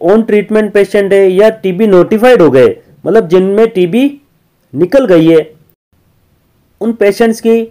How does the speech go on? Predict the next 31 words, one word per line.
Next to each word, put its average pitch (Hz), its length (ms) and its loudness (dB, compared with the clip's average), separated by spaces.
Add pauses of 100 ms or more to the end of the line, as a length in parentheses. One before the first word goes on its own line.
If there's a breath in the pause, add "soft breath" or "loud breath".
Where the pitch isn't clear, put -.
(200)
reporting 196 480 -2 (100)
इस 233 220 -6
format 180 480 0
में 208 100 0
आपको 175 360 0
करनी 127 320 0
है। 104 140 -6 (680)
आयुष्मान 220 520 0
भारत 170 300 0
स्वास्थ्य 202 440 0
और 190 160 2 (100)
कल्याण 185 280 0
केंद्र 196 280 -2
के 190 140 -4
catchment 202 500 -2
area 175 300 2
में 180 200 0
मौजूदा 165 520 2 (260)
टीबी 175 240 -2
मरीजों 175 400 2
की 196 100 -6
संख्या, 143 440 -2 (380 soft breath)
जो 180 140 0
आपके 170 380 2
वर्तमान 175 460 0
में 196 120 -2
टीबी 170 280 -4
मरीज 175 380 0
चल 165 160 0
रहे 175 160 2
हैं 170 200 -2